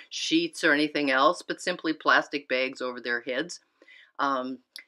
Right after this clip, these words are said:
Senor Perez gave me complete access to the, take as many pictures as I wanted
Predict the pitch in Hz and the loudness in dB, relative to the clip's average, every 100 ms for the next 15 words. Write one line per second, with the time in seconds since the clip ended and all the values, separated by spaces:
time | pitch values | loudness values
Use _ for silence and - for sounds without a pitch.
0 | _ - 143 139 135 135 147 151 165 170 | _ -6 -4 0 -2 0 2 4 2 -2
1 | - 160 151 165 156 151 156 143 160 165 | 0 0 0 0 0 0 -4 -2 -2 -2
2 | - _ - 143 180 - 196 196 - - | -8 _ 2 4 4 0 -2 -2 -10 -4
3 | 175 156 147 147 139 135 135 - 156 156 | 0 0 0 -2 0 -2 -2 -4 -4 -2
4 | 165 160 156 175 185 160 151 147 143 151 | -2 0 -2 -4 -4 -6 -2 0 2 4
5 | 165 208 220 | 2 2 -2